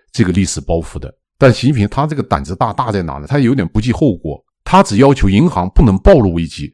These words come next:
就他也知道银行有危机，但是你不能暴露。呃，你如果不暴露金融危机，我还帮你。你比如说，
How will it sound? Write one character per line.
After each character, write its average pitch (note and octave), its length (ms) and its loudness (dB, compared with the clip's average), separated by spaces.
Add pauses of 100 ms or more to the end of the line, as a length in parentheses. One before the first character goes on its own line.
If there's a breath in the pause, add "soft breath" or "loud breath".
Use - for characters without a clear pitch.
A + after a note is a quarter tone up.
(180)
就 C#3+ 100 -2
他 A3 200 2
也 F3 80 4
知 - 200 -2
道 F3+ 100 4
银 G#2 160 2
行 F#2 140 -4
有 F2 80 -2
危 E2+ 160 -4
机， D2+ 260 -10 (240)
但 D#3 140 4
是 - 80 0
你 E3+ 80 0
不 - 140 0
能 F2+ 100 2
暴 C#3 160 2
露。 F2+ 260 -2 (220)
呃， C#3+ 160 6
你 C3+ 100 8
如 A3 180 8
果 A#2 280 4 (140)
不 C3+ 140 4
暴 A3 160 6
露 D3+ 100 4
金 C#3+ 180 2
融 C3 100 6
危 A#2+ 80 6
机， A2 120 0
我 - 80 0
还 G#2+ 100 2
帮 C3+ 280 2
你。 D#2 160 -2 (240)
你 C3 100 6
比 A#2 80 4
如 G#2 80 4
说， A2 180 2